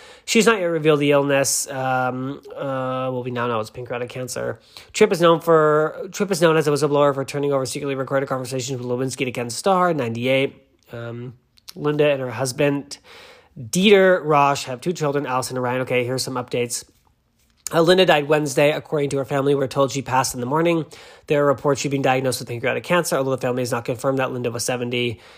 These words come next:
And then, of course, the Monica Lewinsky, uh, tweet, which was very sweet. But anyways, yeah, so that's the, uh, rest in peace, Linda Tripp. I mean, you lived an extraordinary life, and you were a part of history forever. Um, so, yeah, so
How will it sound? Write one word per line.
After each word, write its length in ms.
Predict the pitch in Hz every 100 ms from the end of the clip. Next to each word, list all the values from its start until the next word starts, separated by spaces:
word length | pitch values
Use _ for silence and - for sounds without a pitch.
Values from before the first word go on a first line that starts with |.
| _
And 120 | 131 127
then, 100 | 120
of 80 |
course, 280 | 107 120 110
the 180 | - 113
Monica 300 | 110 110 110
Lewinsky, 720 | 107 107 104 - 110 110 107
uh, 380 | 95 87 87 165 _ _ _ _ _ _ _ - - _ -
tweet, 380 | 165 - - - - _ _ -
which 280 | - -
was 260 | 139 117 110
very 220 | - 143
sweet. 340 | 131 113 113 -
But 120 | 240
anyways, 280 | 269 185 175
yeah, 160 | 120
so 100 | -
that's 260 | 151 156 -
the, 180 | 135 131
uh, 80 |
rest 340 | 139 135 165 -
in 80 | 170
peace, 260 | 175 -
Linda 200 | 165 147
Tripp. 300 | 139 156 -
I 80 | 135
mean, 180 | 123 123
you 100 | 123
lived 140 | 127
an 80 | 123
extraordinary 460 | 120 - 131 131 123
life, 260 | 120 139
and 320 | 123 120 117 123
you 120 | 131
were 360 | 117 117 - -
a 80 | -
part 220 | - 123
of 80 | 113
history 260 | - - 110
forever. 460 | 131 131 113 110 - - - - - - - _ _
Um, 240 | 113 110 107
so, 140 | 131
yeah, 160 | 143 120
so 280 | 117 117